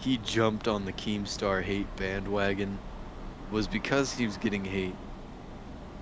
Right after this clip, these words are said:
and they didn't want their name to be associated with them, so it was strictly a business decision rather than just stay out of it and wait for it to blow over or s-,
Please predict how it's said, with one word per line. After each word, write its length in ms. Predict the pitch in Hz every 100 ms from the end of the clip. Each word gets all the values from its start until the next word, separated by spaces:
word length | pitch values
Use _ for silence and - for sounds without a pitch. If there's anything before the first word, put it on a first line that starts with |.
| -
and 760 | 101 98 95 95 92 92 92 - - - - - -
they 140 | 107
didn't 280 | 110 113 113
want 280 | 107 110 107 - - -
their 180 | - 98
name 480 | 92 92 101 104 101
to 140 | -
be 280 | 101 104 98 90 - -
associated 800 | 90 - - 120 - 151 151 151 151
with 140 | 156
them, 220 | 160 156
so 240 | - 120 107
it 40 |
was 160 | 101 98
strictly 460 | - 113 - 110
a 40 | 85
business 500 | - 101 107 127 127
decision 680 | 123 - 127 117 135 123 - - -
rather 260 | 104 101 95
than 240 | 98 98
just 240 | 95 95 -
stay 300 | - 104 92
out 180 | 92 98
of 100 | 98
it 120 | 107
and 80 | 90
wait 160 | 90
for 120 | - 101
it 80 |
to 60 | -
blow 380 | - - 95 90
over 500 | 95 95 101 101 98
or 20 |
s-, 200 | 85 -